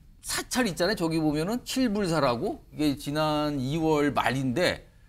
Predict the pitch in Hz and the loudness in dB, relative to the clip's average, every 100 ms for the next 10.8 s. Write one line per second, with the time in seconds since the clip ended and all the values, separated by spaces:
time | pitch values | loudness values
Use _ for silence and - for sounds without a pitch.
0 | - - 190 240 240 214 226 220 170 180 | -20 -4 2 4 4 4 4 4 2 2
1 | 185 175 165 214 240 160 170 175 180 185 | 0 0 2 2 0 -2 -2 0 0 -2
2 | 135 127 139 208 226 - 208 214 185 202 | -2 0 2 4 0 0 0 2 2 0
3 | 196 - 202 190 175 160 143 131 120 113 | -2 -2 0 2 2 0 2 2 2 0
4 | 107 95 90 165 165 123 123 110 107 135 | -4 -6 -6 -6 -4 -2 -2 -2 -2 -2
5 | 147 143 131 127 120 113 101 101 123 185 | -2 -2 0 0 0 -2 -4 -4 -2 -4
6 | 131 120 110 110 101 - - - - 135 | -4 -4 -2 -4 -6 -12 -20 -12 -4 -4
7 | - 127 117 113 101 107 104 104 95 120 | -2 -4 -4 -4 -4 -4 -4 -4 -4 -6
8 | 208 - - - _ - - 220 233 180 | -6 -10 -20 -20 _ -20 -8 -2 0 0
9 | 120 110 180 123 127 135 107 117 135 131 | -2 -4 -4 -2 0 -2 -2 -2 2 2
10 | 107 90 85 165 151 95 73 | 0 -4 0 2 4 2 -4